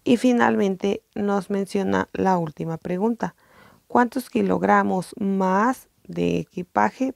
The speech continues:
pueden poner en cada maleta? En este caso lo que buscamos obtener es una diferencia del peso de cada maleta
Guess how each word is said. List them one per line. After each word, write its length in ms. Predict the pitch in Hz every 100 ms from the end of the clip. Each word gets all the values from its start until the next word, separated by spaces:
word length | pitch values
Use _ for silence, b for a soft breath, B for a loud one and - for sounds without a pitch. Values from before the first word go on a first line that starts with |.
| _
pueden 320 | 196 190 190
poner 420 | 180 175 180 196 _
en 180 | 208 196
cada 300 | 180 175 170
maleta? 480 | 170 170 - - - - B B B B B _
En 160 | 214 226
este 300 | 226 - 247
caso 300 | 202 202 214
lo 120 | 208
que 80 | 180
buscamos 600 | 165 - 170 180 180 196
obtener 500 | 175 202 202 190 -
es 240 | - -
una 240 | 220 214 202
diferencia 720 | 196 202 208 233 247 202 - b b b _
del 240 | 175 180 156
peso 520 | - 180 - - - -
de 160 | 165
cada 400 | - 160 160 160
maleta 640 | 185 214 226 220 - 226